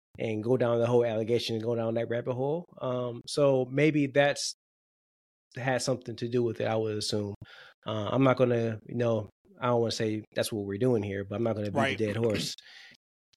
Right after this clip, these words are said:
Speaker 1: You know, there's a different way he should have did it. But I think that, I think we also have to understand the human emotion or element for him, that this is family we're talking about. I don't know. I woulda wanna go on a, a platform and talk about my family in,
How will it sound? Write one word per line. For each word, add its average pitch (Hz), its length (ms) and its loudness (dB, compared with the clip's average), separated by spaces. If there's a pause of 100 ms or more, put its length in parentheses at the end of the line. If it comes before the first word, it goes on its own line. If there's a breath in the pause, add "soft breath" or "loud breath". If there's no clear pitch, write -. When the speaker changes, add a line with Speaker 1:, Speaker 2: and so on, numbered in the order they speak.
(120)
Speaker 1:
You 120 80 -8
know, 117 100 0
there's 127 160 2
a 107 60 -8
different 131 220 2
way 131 80 6
he 123 60 4
should 123 140 -2
have 113 100 -2
did 120 140 2
it. 104 140 -2
But 123 120 6
I 120 100 4
think 147 240 2
that, 135 360 2
I 147 100 0
think 147 200 2
we 143 140 4
also 139 300 6
have 131 140 6
to 127 40 0
understand 127 360 0
the 120 460 -2 (120)
human 143 400 2
emotion 117 580 -2 (360)
or 131 120 -2
element 123 400 -2
for 117 80 -2
him, 113 320 0 (400)
that 110 120 -2
this 123 140 2
is 127 100 -2
family 123 340 2
we're 104 80 -6
talking 101 300 -8
about. 98 260 -6
I 110 80 -2
don't 120 160 0
know. 123 220 2
I 120 100 2
woulda 117 360 0 (420)
wanna 127 180 2
go 131 400 6
on 123 320 2 (560)
a, - 60 -2
a 120 200 -2
platform 135 640 4
and 117 100 0
talk 131 200 4
about 123 300 4
my 139 160 4
family 110 540 -2
in, 113 420 -2